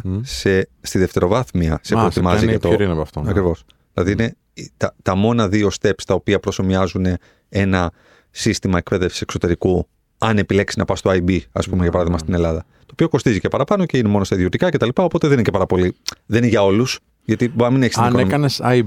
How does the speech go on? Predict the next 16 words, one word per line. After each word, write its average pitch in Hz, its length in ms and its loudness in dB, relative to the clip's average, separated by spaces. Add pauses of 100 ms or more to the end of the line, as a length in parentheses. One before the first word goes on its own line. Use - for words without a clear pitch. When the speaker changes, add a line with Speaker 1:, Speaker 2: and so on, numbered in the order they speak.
Speaker 1:
B 110 140 4
εδώ, 82 400 0
Speaker 2:
Ναι. 92 240 2 (360)
Speaker 1:
πού 131 180 -2
θα 147 100 0
πήγαινες 78 400 0
μετά; 71 340 -10 (180)
Η 92 220 -4
τριτοβάθμια 90 580 -2
πού - 140 -8
θα 131 140 -2
ήτανε; 69 440 -6
Speaker 2:
Αμερική. 92 460 -2 (520)
Speaker 1:
Μόνο 113 220 0
έξω. 101 420 -4
Speaker 2:
Μόνο. 90 280 0